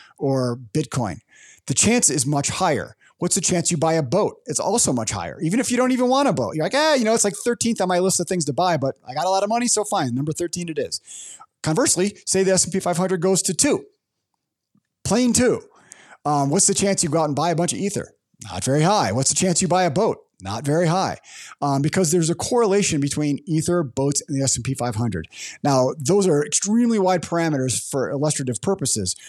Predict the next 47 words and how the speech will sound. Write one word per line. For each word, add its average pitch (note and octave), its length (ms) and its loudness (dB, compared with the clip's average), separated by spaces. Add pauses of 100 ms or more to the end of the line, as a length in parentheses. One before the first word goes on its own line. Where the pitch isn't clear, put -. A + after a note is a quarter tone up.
(140)
but C#3 220 0 (460)
they F3 160 4
do, E3+ 460 2
if F3+ 320 0
you G#3+ 80 2
start G#3 200 2
to G3 60 -2
narrow F3+ 240 2
them D3 200 0
down, E3 340 2
you D3+ 80 -2
can D#3 100 -4
start E3+ 200 -2
to - 80 -12
put D#3+ 120 -2
a C#3+ 40 -2
fine C3+ 240 -2
point G3+ 240 -2
on C#3+ 80 0
these C#3 100 0
correlations A#2+ 540 -4
and B2 100 -6
realize D3+ 400 0 (320)
that C#3+ 160 0
they D3+ 100 2
do C#3+ 200 0
change B2 280 -2
with E3 120 -2
time. A3 280 -2 (320)
And D3+ 140 -2
the E3 80 2
idea D#3 380 2
that, C3 340 0 (400)
uh, C#3 240 0
Carvana D#3 540 2
trades C#3+ 360 0
with C#3 160 -2
interest F3+ 300 2
rates C3 400 0 (440)
is B2+ 120 -2
a B2+ 80 0
real B2+ 160 2
thing. - 300 -2 (960)
Um, C3+ 280 2
the C3+ 120 4
idea C3 340 2
that, C3 320 0